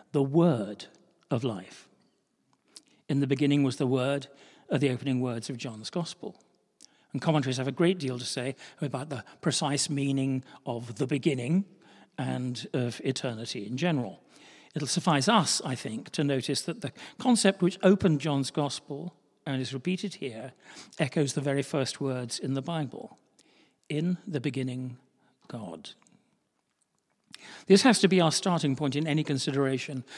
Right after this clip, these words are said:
of what Douglas Adams called life, the universe, and everything. "In the beginning,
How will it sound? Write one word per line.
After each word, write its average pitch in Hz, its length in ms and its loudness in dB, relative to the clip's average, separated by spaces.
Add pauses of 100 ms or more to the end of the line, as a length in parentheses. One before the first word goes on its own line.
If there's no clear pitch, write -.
(220)
of 139 100 -2
what 147 360 -2
Douglas 135 340 -2
Adams 135 340 -2
called 131 460 -4
life, 135 340 -4
the 135 60 -8
universe, 131 480 -8
and 135 120 -4
everything. 139 520 -6 (960)
"In 165 360 4
the 196 80 2
beginning, 120 560 -2